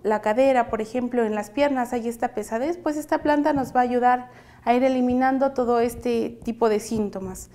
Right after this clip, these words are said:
Hay que mezclar las plantas, ya de la mezcla se utiliza una cucharada sopera para hervir en un litro de agua por diez minutos y este litro lo vamos a tomar poco a poco durante el día.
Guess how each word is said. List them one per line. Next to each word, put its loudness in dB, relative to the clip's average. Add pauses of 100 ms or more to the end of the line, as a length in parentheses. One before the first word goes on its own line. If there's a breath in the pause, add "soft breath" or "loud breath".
(340 soft breath)
Hay 4
que 2
mezclar 4
las 2
plantas, 2
ya 6
de 4
la 4
mezcla -2
se 0
utiliza 0
una 0
cucharada 2
sopera 2
para 2
hervir 0
en 2
un 2
litro 0
de 2
agua 4
por -4
diez -4
minutos 0 (400 loud breath)
y -2
este 0
litro 2
lo 2
vamos 2
a -6
tomar -4
poco 0
a 0
poco -2
durante -2
el -2
día. 0